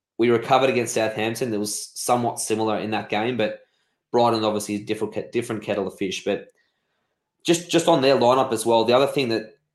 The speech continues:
I, I have noticed that we could get an advantage this game is obviously they've been fantastic this season, and they've got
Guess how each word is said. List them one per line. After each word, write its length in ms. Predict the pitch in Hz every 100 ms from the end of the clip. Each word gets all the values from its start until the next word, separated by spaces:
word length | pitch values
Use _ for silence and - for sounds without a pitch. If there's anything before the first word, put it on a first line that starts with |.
| _
I, 140 | 113 107 -
I 80 |
have 180 | 113 120
noticed 400 | 113 110 107 104
that 140 | 101 -
we 100 | -
could 420 | - 117 110 98 _ _ _ _ _ _ 120
get 180 | 117
an 120 | - 104
advantage 340 | 101 104 104
this 140 | 101
game 280 | - 101 104
is 100 | 101
obviously 600 | 123 123 117 110 107 - _ _ _ _ _ _
they've 160 | 123 120
been 120 | 117
fantastic 600 | 117 107 - 117 120 107
this 180 | 110 -
season, 380 | 107 107 104
and 220 | 98 95 -
they've 180 | 110 -
got 260 | 107 101